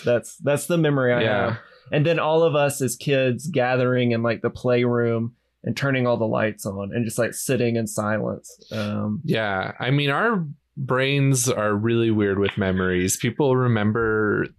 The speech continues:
Speaker 2: things very, very vividly that, like, didn't happen at all. The fact, though, that, like, really gets me on that, and, and, you know, same with you, Brittany, with,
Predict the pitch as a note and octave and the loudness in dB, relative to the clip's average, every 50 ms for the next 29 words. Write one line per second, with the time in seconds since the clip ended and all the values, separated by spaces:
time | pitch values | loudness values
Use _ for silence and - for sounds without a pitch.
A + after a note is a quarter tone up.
0 | - _ - - - - - _ - - - - A#2 G#2 G#2 G#2 G#2 A2 G#2+ A2+ | -18 _ -10 -10 -10 -12 -18 _ -20 -12 -6 -4 0 0 2 2 0 0 0 0
1 | A#2+ B2+ C3+ C#3 C3+ D3 C#3+ C3+ B2 A2+ G#2+ A#2 A#2+ A#2+ C#3 C#3 C3+ B2+ B2 A#2 | 0 0 2 0 0 0 0 0 0 0 0 0 0 0 0 0 0 0 0 0
2 | G#2+ G2+ G2+ G2+ G#2+ - G#2+ G2+ G2+ G#2+ - - A#2 A#2+ A#2 F#2 B2 C#3 B2+ A#2+ | 0 0 0 -2 -2 -2 0 -2 -2 -2 -2 -2 -2 0 0 -2 -2 -2 -4 -4
3 | - B2 A2 G#2+ G#2 G2+ F#2 G2+ B2 D#3+ G3 G#3 G#3 _ - - - - - - | -4 -4 -2 0 0 0 0 0 2 0 0 -2 -4 _ -20 -20 -20 -20 -20 -20
4 | - _ _ _ _ _ _ _ - C3 B2+ C#3+ C#3 - F#3+ G#3 A#3+ C4+ - - | -20 _ _ _ _ _ _ _ -10 -4 -2 -2 -2 0 0 0 -2 -2 -4 -2
5 | - F#3 F3+ F3 D#3+ D3+ C3+ C3 B2+ B2+ A2+ G#2 - - B2+ A#2 A2+ A2 B2 A#2+ | 0 2 4 4 4 2 2 0 -2 -2 -2 -4 -2 -2 -2 -2 -2 -2 0 0
6 | A#2+ A#2 A#2 A2 A2 A2 G#2+ - B2+ G#2+ G2 G2 G2+ G2+ G2+ G#2 G#2 G2 G2 - | 2 2 2 2 0 -2 -2 0 0 0 2 2 2 2 0 0 -2 -4 -4 -4
7 | - - B2 A#2+ A#2+ - - _ _ - B2 B2 A#2+ A#2+ A2+ A2+ G#2 - - - | -2 0 0 0 0 -2 -4 _ _ -6 -4 0 0 2 2 0 -2 -4 -8 -6
8 | - A#2 A2 G#2 G2+ G2+ - - C#3+ C#3+ D3 C#3+ C3+ A2 - _ _ _ _ _ | -4 -2 0 0 0 0 0 0 0 0 0 0 0 -2 -6 _ _ _ _ _
9 | - C#3+ B2+ B2+ E3+ A#3 C4 E3 C3 A#2 A#2 A#2+ A#2+ A#2+ A#2+ A#2 A2+ | -6 -4 -4 -2 0 0 0 2 0 0 2 2 2 2 2 2 0